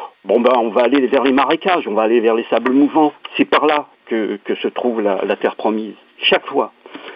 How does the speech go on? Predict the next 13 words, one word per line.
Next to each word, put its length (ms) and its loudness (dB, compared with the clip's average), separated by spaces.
Euh, 380 4
voilà. 280 2
Euh, 200 2
juste, 460 0
je 160 -4
veux 140 4
revenir 460 4
sur 160 2
le 120 0
particularisme 1000 -4
de 80 -2
la 120 2
Shoah. 460 0